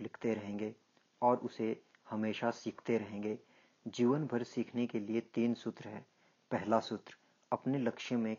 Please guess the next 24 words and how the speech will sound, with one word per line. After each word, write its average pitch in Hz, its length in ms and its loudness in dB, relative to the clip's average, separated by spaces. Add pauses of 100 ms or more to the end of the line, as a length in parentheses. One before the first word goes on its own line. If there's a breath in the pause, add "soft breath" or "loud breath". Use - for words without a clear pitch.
कम 127 160 0
से 120 180 -2
कम 117 220 -2 (180)
तीस 127 180 0
से 113 200 -2
साठ - 400 -2
मिनट 107 160 -4 (120)
रोज 110 220 -2
पढ़ाई 110 320 -4
करें। 113 320 -6 (800 soft breath)
पढ़ाई 120 400 4 (340)
और 123 280 4
दिमाग 113 260 2
का 117 180 0
वही 101 300 2
रिश्ता 113 380 0
है 107 260 -6 (180)
जो 117 200 2
कसरत - 500 -4
और - 180 -6
शरीर 107 360 -4
का 113 140 -2
होता 104 320 -4
है। 110 220 -8